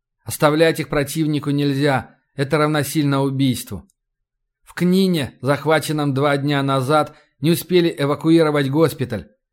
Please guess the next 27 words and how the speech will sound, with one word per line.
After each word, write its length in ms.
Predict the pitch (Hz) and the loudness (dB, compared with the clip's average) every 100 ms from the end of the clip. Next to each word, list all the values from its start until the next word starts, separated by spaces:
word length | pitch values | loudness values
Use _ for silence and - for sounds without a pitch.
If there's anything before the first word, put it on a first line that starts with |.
| _ _ | _ _
Хорваты 420 | 147 151 165 160 | 0 2 2 2
выбрасывали 580 | 156 147 151 151 147 139 | 0 2 2 2 2 2
раненых 560 | 143 151 147 143 143 | 2 0 0 -2 -4
из 160 | 156 120 | -6 -4
окон 540 | 131 - 160 147 - - _ _ | -4 -4 -2 -2 -4 -14 _ _
и 100 | 131 | -4
ещё 260 | 131 156 | -2 0
живых 340 | 127 139 151 131 | 0 2 0 2
давили 360 | 135 139 135 | 2 2 0
танками. 640 | 131 139 123 110 101 87 - _ _ _ _ _ | 0 0 0 -2 -6 -10 -14 _ _ _ _ _
И 120 | - 151 | 0 0
вновь 420 | 147 180 175 - | 2 2 0 -2
невозможно 640 | 143 143 135 160 143 143 | -2 0 0 0 0 -2
поверить, 720 | 147 135 135 156 170 151 135 _ _ _ | -2 -2 0 0 0 0 -4 _ _ _
что 240 | - - 127 | -10 -4 -4
всё 200 | - 170 | 0 -2
это 140 | 160 | -2
происходит 640 | 131 131 127 - 156 151 | -2 -2 -2 -2 -2 -2
в 60 | - | -4
конце 360 | 135 135 135 139 | -4 -4 -4 -4
двадцатого 680 | 131 131 - 139 135 123 | -2 -4 -2 -4 -2 -2
века 420 | 120 113 127 123 120 | -2 0 -2 -2 -4
в 40 | |
Европе. 680 | 110 123 113 120 107 85 - _ _ _ _ _ _ _ _ | -2 -2 -2 -2 -2 -8 -18 _ _ _ _ _ _ _ _
Над 140 | 135 | -8
колоннами 500 | - 160 180 175 170 | 0 2 4 2 0
беженцев 680 | 147 151 160 156 143 147 131 | 0 2 2 0 -4 -4 -6